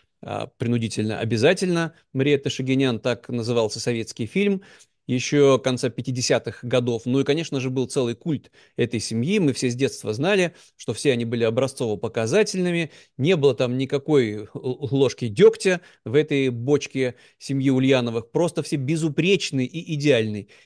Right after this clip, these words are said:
И в какой-то степени, как ни удивительно, семья по-своему уникальна. Потому что, ну, например, там классический пример, извините за тавтологию,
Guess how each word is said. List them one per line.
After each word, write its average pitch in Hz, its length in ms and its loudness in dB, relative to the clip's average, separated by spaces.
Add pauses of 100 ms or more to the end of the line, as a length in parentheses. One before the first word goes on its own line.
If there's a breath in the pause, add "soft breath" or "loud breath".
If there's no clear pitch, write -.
И 143 80 2
в 127 60 -2
какой-то 190 420 2
степени, 117 520 0
как - 240 -4
ни 139 100 2
удивительно, 127 680 -2 (200 soft breath)
семья 131 340 2
по-своему 180 500 4
уникальна. 143 760 -2 (300)
Потому 135 380 0
что, 147 200 2
ну, 156 100 4
например, 151 440 2
там 107 160 -12
классический - 480 -6
пример, 185 480 2 (1200 loud breath)
извините 110 260 -6
за 113 60 -2
тавтологию, 110 560 -2